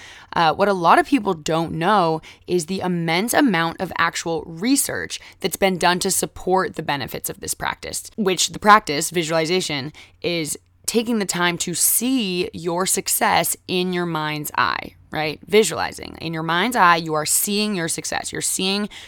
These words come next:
you in that moment of having the thing that you want. Um, and I'll talk about how to actually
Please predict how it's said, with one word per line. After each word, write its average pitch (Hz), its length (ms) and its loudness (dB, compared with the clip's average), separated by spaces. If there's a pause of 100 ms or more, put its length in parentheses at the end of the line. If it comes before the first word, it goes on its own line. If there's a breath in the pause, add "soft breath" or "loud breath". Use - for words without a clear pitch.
you 196 280 0
in 190 200 0
that 185 160 2
moment 160 460 -2
of 147 100 -6
having 156 300 0
the 156 80 -6
thing 151 180 -8
that 143 120 -8
you 156 120 -8
want. - 400 -10 (500 loud breath)
Um, 156 260 -2
and 180 120 0
I'll 175 80 0
talk 302 220 6
about 190 180 4
how 175 80 2
to 165 160 2
actually 160 500 0